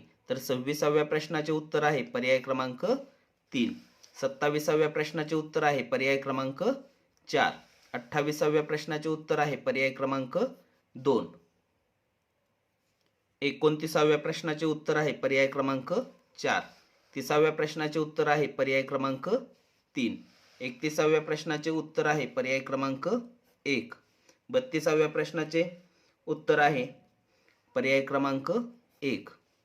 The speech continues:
तेहतीसाव्या प्रश्नाचे उत्तर आहे पर्याय क्रमांक तीन. चौतीसाव्या प्रश्नाचे उत्तर आहे पर्याय क्रमांक चार. पस्तीसाव्या प्रश्नाचे उत्तर आहे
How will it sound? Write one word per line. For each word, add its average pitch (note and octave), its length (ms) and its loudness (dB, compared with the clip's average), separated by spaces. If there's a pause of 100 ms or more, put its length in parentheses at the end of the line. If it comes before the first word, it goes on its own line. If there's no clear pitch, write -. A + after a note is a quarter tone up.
(2750)
तेहतीसाव्या D#3 600 2
प्रश्नाचे D#3+ 480 -4
उत्तर D#3 340 0
आहे D3+ 180 2
पर्याय C3 380 2
क्रमांक C3+ 480 -2 (480)
तीन. A#2 200 -2 (480)
चौतीसाव्या D3+ 580 2
प्रश्नाचे D#3 480 -2
उत्तर D3+ 340 0
आहे D3+ 200 2
पर्याय C3+ 340 2
क्रमांक C3+ 480 -2 (680)
चार. A#2 220 0 (560)
पस्तीसाव्या D3+ 600 0
प्रश्नाचे D#3 480 -4
उत्तर D3+ 340 -2
आहे D3 260 0